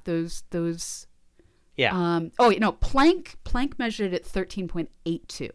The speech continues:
Speaker 2: Oh, there you
Speaker 1: is
Speaker 2: go.
Speaker 1: what
Speaker 2: So
Speaker 1: was in my
Speaker 2: Planck,
Speaker 1: head.
Speaker 2: and Planck is the newest measurement, the most
Speaker 1: Yeah.
Speaker 2: accurate measurement of the cosmic microwave background,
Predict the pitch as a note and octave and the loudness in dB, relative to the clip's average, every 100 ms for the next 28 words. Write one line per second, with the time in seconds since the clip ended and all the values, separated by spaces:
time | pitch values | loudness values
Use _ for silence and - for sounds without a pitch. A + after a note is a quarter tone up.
0 | - D#3 F3+ - D#3 - D3 D#3 D#3+ D#3+ | 0 4 4 2 -4 -4 -4 0 2 2
1 | E3 C3+ - F3+ G3 F#3+ E3 B2+ C3+ C3+ | 2 -2 0 0 0 0 -2 -2 0 0
2 | B2 - D3 A2 D#2+ F#2 A#2+ C#3 C3+ C#3+ | -2 -2 -4 -4 -12 -6 2 2 4 2
3 | C3+ D3 C3+ C#3 D3+ C#3 G#2+ G#2 G2 G2 | 2 2 2 -2 -4 -6 -4 -6 -8 -10
4 | G2 - G2+ G2 G2 G2 - G2+ G2 F#2 | -12 -8 -6 -6 -10 -12 -8 -10 -10 -12
5 | F#2 - F#2 F#2 D#3 E3 A2 F#2+ F#2 | -12 -10 -8 -2 -2 -2 -6 -6 -10